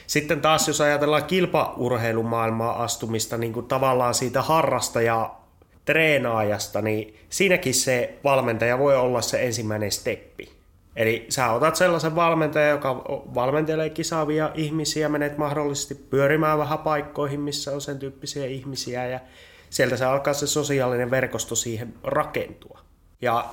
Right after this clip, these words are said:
tosi monihan rakentaa itselleen niinku just, että ihminen haluaa mielellään olla siinä vanhassa. Eli se vaatii vähän sellaista pientä ponnistamista alussa, kun sä haet jotain uutta sinne. Ihmiset rakentaa monesti semmosia,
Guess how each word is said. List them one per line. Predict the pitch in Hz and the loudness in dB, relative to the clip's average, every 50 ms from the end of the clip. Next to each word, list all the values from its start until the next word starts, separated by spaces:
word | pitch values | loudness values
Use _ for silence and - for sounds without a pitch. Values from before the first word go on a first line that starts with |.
| - - | -6 -2
tosi | 147 156 - 170 160 | 0 0 2 2 2
monihan | 160 165 175 175 170 147 151 143 | 2 4 4 4 4 2 2 2
rakentaa | 143 156 170 165 - 185 175 160 139 - 120 120 120 120 | 2 2 2 2 2 2 2 2 2 2 2 2 2 2
itselleen | 120 135 131 131 - - 139 127 123 117 113 113 110 107 | 2 0 -2 0 0 2 2 4 4 4 4 2 2 2
niinku | 110 107 110 107 117 117 110 - - - - - - - | 0 0 -2 -2 -2 -4 -4 -6 -10 -18 -20 -20 -10 -4
just, | 139 139 139 131 - - - - - | -2 0 0 0 -2 -6 -10 -8 -8
että | 127 - - - - - - - - - | -8 -6 -4 -2 -2 0 -2 -2 -4 -4
ihminen | - - 247 - 339 294 277 | -2 -2 -2 0 2 2 2
haluaa | 220 226 226 214 196 190 180 | 4 4 4 4 4 4 4
mielellään | 175 180 175 156 147 135 127 123 123 117 | 4 4 4 4 4 4 2 2 2 4
olla | 127 135 123 120 110 | 4 4 4 2 2
siinä | - - 127 120 120 117 | 0 0 0 0 2 2
vanhassa. | 123 123 120 110 98 104 101 - - - - - - - _ _ _ _ - | 2 2 2 0 -2 -6 -10 -10 -10 -10 -12 -14 -18 -20 _ _ _ _ -4
Eli | - 123 131 135 - - | -2 0 0 -2 -2 -4
se | - - 160 | -4 -2 0
vaatii | 156 185 208 214 202 - - 143 139 | 2 2 2 2 2 2 0 2 2
vähän | 156 147 160 165 | 2 0 0 -2
sellaista | 160 - 151 151 151 - - | -2 -2 -2 -2 -2 -4 -4
pientä | 175 - 170 165 147 165 | -2 0 0 0 0 0
ponnistamista | 160 - 165 143 135 123 110 - - 117 110 107 - - - | 0 0 0 0 0 0 -2 -2 -4 -4 -4 -4 -4 -4 -4
alussa, | 90 104 117 117 113 110 - - - 101 - - - - - - - - _ _ _ | -2 -2 -2 -2 -2 -4 -4 -6 -8 -8 -8 -12 -20 -20 -20 -20 -20 -20 _ _ _
kun | - 127 120 | -2 -2 0
sä | 107 127 123 | 2 2 2
haet | 117 113 127 123 113 - | 2 2 2 2 0 0
jotain | 117 107 107 107 107 107 - | -2 -2 -2 -2 -2 -4 -4
uutta | - 127 120 113 113 - - 98 | -6 -6 -6 -6 -6 -6 -8 -8
sinne. | - 110 101 92 104 104 98 - - - - - - _ _ _ _ - | -6 -6 -8 -8 -10 -12 -12 -14 -18 -20 -20 -20 -20 _ _ _ _ -4
Ihmiset | 151 156 160 156 156 - | -2 0 0 0 0 0
rakentaa | 190 190 185 - 190 170 147 143 139 | 0 0 2 2 2 2 2 2 2
monesti | 139 143 143 147 135 139 - 131 | 2 2 2 2 0 0 -2 -2
semmosia, | 123 - 131 127 127 123 - - 135 131 123 120 | -2 -2 -2 -2 0 0 0 2 2 2 0 -2